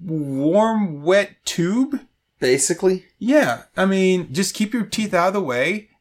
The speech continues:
Speaker 1: and, uh, and
Speaker 2: Please.
Speaker 1: then move the tongue back and forth, and that's it. I mean,
Speaker 2: Yeah.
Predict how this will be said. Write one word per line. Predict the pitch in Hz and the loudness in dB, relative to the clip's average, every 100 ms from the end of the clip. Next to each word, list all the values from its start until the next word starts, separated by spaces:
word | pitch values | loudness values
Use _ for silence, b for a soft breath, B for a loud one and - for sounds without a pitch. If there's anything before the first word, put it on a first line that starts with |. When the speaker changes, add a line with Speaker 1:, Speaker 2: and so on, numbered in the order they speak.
| _ | _
Speaker 1:
and, | 160 165 170 170 175 160 | -6 -4 -2 -4 -6 -2
uh, | 165 139 | 2 4
and | 131 | 4
Speaker 2:
Please. | 170 170 170 120 | 2 0 0 -4
Speaker 1:
then | |
move | 143 160 | 0 0
the | 175 | 0
tongue | 196 254 254 | 0 0 0
back | 175 139 | -2 -2
and | 151 | -2
forth, | 156 175 | 0 0
and | 180 | 0
that's | 196 226 - | -2 -2 -4
it. | 311 | -4
I | 175 | -4
mean, | 147 151 147 123 _ | -4 -4 -4 -8 _
Speaker 2:
Yeah. | - 160 | -2 0